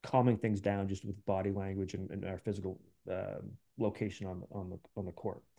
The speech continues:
Um, but finally, um, you know, don't debate, um, move on, get, get your point across, hear them, and, and, and, and move. And we have that bench warning,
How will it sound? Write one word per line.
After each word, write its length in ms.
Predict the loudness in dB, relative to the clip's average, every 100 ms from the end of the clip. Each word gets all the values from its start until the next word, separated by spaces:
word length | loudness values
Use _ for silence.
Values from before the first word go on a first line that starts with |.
| -20 -20 -20 _ _ -4
Um, 300 | -2 -2 0
but 140 | 6
finally, 420 | 8 10 10 8
um, 260 | 8 8 8
you 60 | 6
know, 240 | 2 0 -10 _ _
don't 200 | 10 10
debate, 400 | 10 10 10 10 2 -12 -16 -2
um, 440 | 0 0 -2 -4 -8 _ _ _ _ _ _ _ _ _ _
move 280 | 4 6 6
on, 180 | 4 0
get, 180 | -2 2
get 140 | 2
your 80 | 4
point 200 | 4 4
across, 360 | 8 8 8
hear 220 | 6 6 8
them, 340 | 8 6 4 -2 _ -20 _ _
and, 480 | -2 0 0 0 -2 -8 -14 -20 _ _ _ -6
and, 180 | -4 -4
and, 120 | -4 -4
and 200 | -4 -4
move. 200 | -4 -8 -14 _ _ _ _ _ _ _ _ _
And 100 | 6
we 80 | 12
have 160 | 12
that 160 | 12 12
bench 240 | 10 8
warning, 320 | 2 -4 -6